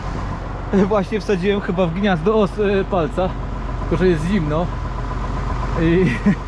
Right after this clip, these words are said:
<laughs> poczułem coś miękkiego. Jest zimno i one są chyba już, e,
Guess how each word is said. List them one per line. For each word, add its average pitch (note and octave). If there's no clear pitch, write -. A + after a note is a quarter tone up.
<laughs> -
poczułem F#3+
coś E3+
miękkiego. F#3
Jest E3+
zimno F#3+
i F3+
one F3+
są F3
chyba E3+
już, E3+
e, -